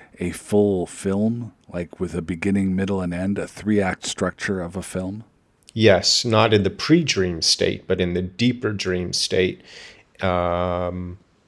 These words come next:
Speaker 2: on more than one occasion, I feel like I have dreamt entire films, and upon waking,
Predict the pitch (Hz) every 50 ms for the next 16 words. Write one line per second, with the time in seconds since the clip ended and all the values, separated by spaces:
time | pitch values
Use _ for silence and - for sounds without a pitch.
0 | - 110 107 - - 110 110 110 113 120 127 123 127 120 117 120 117 110 - 127
1 | 127 170 87 - 107 92 87 82 - - 110 101 95 90 - 95 92 90 98 95
2 | 90 90 95 - - 107 98 - 101 101 95 95 95 98 - - - - - 110
3 | 104 101 - - - 104 101 101 98 98 95 92 92 98 - _ _ _ _ _
4 | _ _ - - 120 104 92 92 95 104 120 135 135 - - - - _ _ _
5 | _ _ _ _ _ - 98 92 90 87 87 85 87 90 90 87 87 87 87 -
6 | - - _ - - 95 90 - - - - 107 98 95 95 92 92 95 92 92
7 | 92 - _ _ _ _ _ _ _ _ _ _ _ _ _ _ _ _ _ _
8 | _ _ _ _ _ _ 123 107 104 104 104 104 110 113 113 120 131 131 - -
9 | 110 101 98 98 98 101 98 98 101 101 101